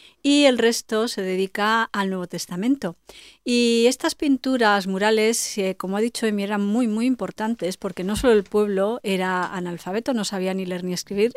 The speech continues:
ni en las circunstancias en las que vivían, ni falta que les hacía, por otro lado, eh, sino que además las misas,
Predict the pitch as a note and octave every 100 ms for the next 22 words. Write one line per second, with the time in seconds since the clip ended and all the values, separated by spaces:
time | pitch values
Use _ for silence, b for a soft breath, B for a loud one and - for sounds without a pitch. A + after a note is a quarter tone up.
0 | - F#3+ F#3 F#3 F3 E3+ C#3+ - F#3 F#3+
1 | F#3+ F#3+ G#3 F#3 - F#3 F#3+ G3 F3 F#3
2 | F3 E3+ F3 E3 - F#3 F3 F3 F#3+ F#3
3 | G3+ C4 B B B B B B B _
4 | A#3+ A3 - G#3 G3 - G3 F#3+ F#3+ F#3+
5 | G#3 F#3+ F#3+ A#3 B3 G3 F3 G3 A3+ B3
6 | A3+ A3 B3